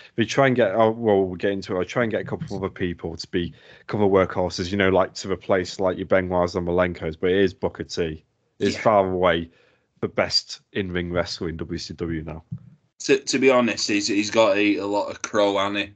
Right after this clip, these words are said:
Speaker 2: he? Uh, before, you know, actually becoming the,
Speaker 1: <clears throat>
Speaker 2: you know, the star he does, they, they
Speaker 1: Yeah.
Speaker 2: try to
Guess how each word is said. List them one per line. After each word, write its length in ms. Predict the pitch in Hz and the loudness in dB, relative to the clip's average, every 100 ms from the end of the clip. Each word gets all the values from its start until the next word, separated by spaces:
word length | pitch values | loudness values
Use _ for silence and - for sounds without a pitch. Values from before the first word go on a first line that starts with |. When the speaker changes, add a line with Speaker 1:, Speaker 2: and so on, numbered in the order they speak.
| - | -4
Speaker 2:
he? 40 | |
Uh, 200 | 98 95 | 0 0
before, 580 | 95 - - 104 98 95 - | -2 -4 4 4 4 0 -4
you 160 | 98 107 | 0 4
know, 100 | 101 | 4
actually 320 | 98 - 101 | 2 -2 -4
becoming 560 | 101 - 110 101 98 95 | -4 0 0 2 0 2
the, 180 | 95 - _ _ _ _ _ _ _ _ _ - _ - - | 0 0 _ _ _ _ _ _ _ _ _ -20 _ -10 -2
Speaker 1:
<clears throat> 220 | 165 98 | 0 0
Speaker 2:
you 80 | 247 | -4
know, 200 | 127 98 | -4 -4
the 120 | 110 | -2
star 340 | - 131 117 107 | 2 2 4 2
he 100 | 104 | 2
does, 360 | 110 104 101 - | 2 2 -2 -6
they, 180 | 107 107 | -6 -4
they 120 | 113 | 0
Speaker 1:
Yeah. 160 | 117 | 4
Speaker 2:
try 120 | 101 101 | 4 2
to 120 | - | -2